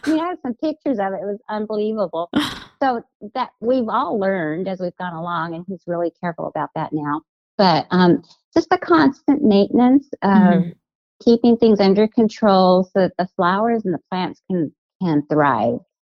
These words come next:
Speaker 1: And then we've had some problems with watering properly, finding the right drip irrigation that will work.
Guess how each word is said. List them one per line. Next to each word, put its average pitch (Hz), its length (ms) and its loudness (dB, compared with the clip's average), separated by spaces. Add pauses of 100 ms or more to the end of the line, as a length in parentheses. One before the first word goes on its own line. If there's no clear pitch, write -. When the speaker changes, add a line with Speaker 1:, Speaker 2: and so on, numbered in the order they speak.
(260)
Speaker 1:
And 214 80 4
then 202 240 4
we've 214 180 2
had 294 220 -2
some 220 140 0
problems 185 440 0
with 165 200 -2 (220)
watering 165 640 0
properly, 180 600 -2
finding 170 260 0
the 147 80 0
right 143 300 0 (120)
drip 156 220 -2
irrigation 156 640 -2
that - 160 -6
will 151 160 -4
work. 156 320 -2